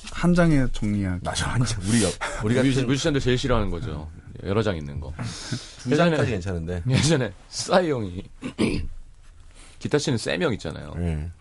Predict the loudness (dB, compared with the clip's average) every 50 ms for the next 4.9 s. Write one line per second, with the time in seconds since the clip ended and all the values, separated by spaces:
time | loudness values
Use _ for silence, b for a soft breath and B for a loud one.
0 | -10 -8 -8 -8 -8 -12 -16 -18 -18 -16 -18 -20 -20 -20 -20 -20 -20 -20 -20 -20
1 | -20 -18 -8 -4 -4 -2 0 0 0 0 -2 -2 -2 0 0 0 0 -2 -4 -8
2 | -12 -14 -18 -20 -20 -20 -20 -20 -20 -20 -20 -18 -18 -16 -16 -6 -4 -2 -2 -2
3 | -2 -6 -8 -10 -10 -2 -2 0 0 0 -2 -2 -6 -8 -8 -8 -10 -10 -10 -12
4 | -12 -12 -14 -16 -12 -8 -8 -6 -6 -8 -10 -12 -14 -12 -8 -8 -8